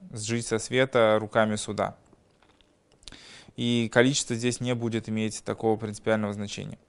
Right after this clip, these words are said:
И также, если пришли свидетели и засвидетельствовали, что первые свидетели, которые уже дали свои показания, что они лжецы, воры и вообще все остальное, что делает человека, а, недостойным быть свидетелем, то эти двое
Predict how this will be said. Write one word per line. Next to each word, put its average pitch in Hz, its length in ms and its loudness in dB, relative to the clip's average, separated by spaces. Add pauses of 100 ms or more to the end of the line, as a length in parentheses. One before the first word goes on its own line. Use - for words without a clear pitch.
(220)
И 123 60 -2
также, 196 300 12
если 185 220 2
пришли 160 220 -2
свидетели 110 580 0 (380)
и 170 80 2
засвидетельствовали, 143 960 6
что - 160 -2
первые 254 300 6
свидетели, 117 480 4
которые 135 320 4
уже 113 140 2
дали 123 200 10
свои 120 200 0
показания, 180 640 4 (180)
что - 200 -2
они 165 160 2
лжецы, 214 800 4
воры 185 640 12
и 160 260 8
вообще 139 640 8 (400)
все - 180 4
остальное, 131 560 8
что - 280 4
делает 120 360 8
человека, 120 560 6 (340)
а, 117 140 10
недостойным 131 480 6
быть 139 120 2
свидетелем, 185 720 4 (140)
то 143 480 10 (180)
эти 170 260 6
двое 139 580 10